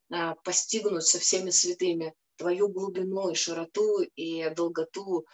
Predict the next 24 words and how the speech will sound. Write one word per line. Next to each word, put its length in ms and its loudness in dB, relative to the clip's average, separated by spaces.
э, 360 -4
твоего 300 0
сердца, 460 2
твоей 360 0
любви. 460 -4
Вот, 280 0
открывайся 640 0
мне 140 -8
сейчас 480 4
это. 300 -2
И 80 -2
начинаешь 440 4
читать, 500 6
и 40 -6
хоба 320 -2
понимаешь, 500 -2
что 280 0
вау. 460 4
<laughs> 880 -4
Ну, 420 -8
ну 120 -6
вот, 140 -2
примерно 460 -6
так. 160 -10